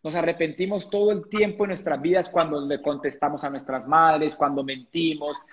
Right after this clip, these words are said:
incluso cuando hemos sido infiel. Nos arrepentimos porque sabemos que fue una elección equivocada, egoísta, por encima de los principios.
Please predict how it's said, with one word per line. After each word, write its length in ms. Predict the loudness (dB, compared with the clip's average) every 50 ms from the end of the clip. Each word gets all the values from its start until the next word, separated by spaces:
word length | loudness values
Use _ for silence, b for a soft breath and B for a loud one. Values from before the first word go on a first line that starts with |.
| B B
incluso 440 | B -4 2 4 6 6 6 6 6
cuando 320 | 6 4 6 6 4 4 4
hemos 240 | 4 2 0 -2 0
sido 180 | 2 4 4 4
infiel. 680 | 2 -2 -6 -8 -2 2 6 6 8 8 8 6 4 2 -2 -8 _ -20 -20 -20 -20 -20 -20 _ _ _ _ _ -20 _
Nos 160 | -6 -4 0 2
arrepentimos 800 | 4 4 4 4 4 2 0 2 2 2 2 2 2 -2 -4 -2
porque 260 | -2 -2 -2 -2 0
sabemos 280 | 2 4 4 4 4
que 140 | 2 0 0
fue 80 | 0 2
una 100 | 2 4
elección 580 | 4 4 2 2 2 4 4 4 2 -2 B B B B B B B B B _ _ _ _ 0
equivocada, 800 | 0 0 0 2 4 6 6 6 6 6 6 6 6 4 2 2
egoísta, 720 | 0 0 -2 -2 -2 -2 -2 -2 -4 -4 -4 -4 -2 -2
por 140 | -2 -4 -4
encima 460 | -4 -6 -8 -6 -6 -4 0 0 2
de 40 | 2
los 180 | 2 0 -4 -6
principios. 840 | -6 -8 -8 -6 -6 -6 -6 -6 -6 -6 -8 -10 -10 -10 -14 -20